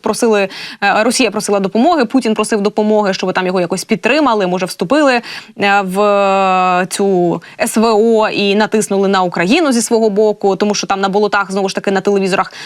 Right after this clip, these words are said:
е, активно поширювалася теза: «А де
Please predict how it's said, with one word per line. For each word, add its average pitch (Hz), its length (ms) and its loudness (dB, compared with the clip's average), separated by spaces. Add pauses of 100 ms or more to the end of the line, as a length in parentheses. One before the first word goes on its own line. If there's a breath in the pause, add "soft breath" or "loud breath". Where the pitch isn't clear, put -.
(220 loud breath)
е, 196 300 2 (420)
активно 247 600 0
поширювалася 233 600 0
теза: 226 520 0
«А 277 160 2
де 220 160 0